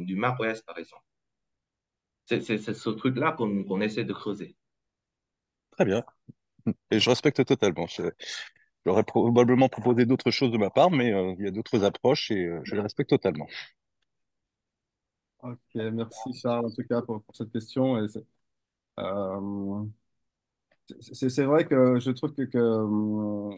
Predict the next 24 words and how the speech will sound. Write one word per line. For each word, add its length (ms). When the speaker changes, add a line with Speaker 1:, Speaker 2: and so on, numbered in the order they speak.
Speaker 3:
Redouane 280
s'est 100
un 100
peu 140
f-, 120
retrouvé 300
sur 160
le 140
grill, 320
sur 140
des 120
questions 320
très 240
pointues, 600
euh, 200
sur, 280
sur 160
le 100
hosting 420
notamment, 580
où, 280
euh, 340
où 140
en, 120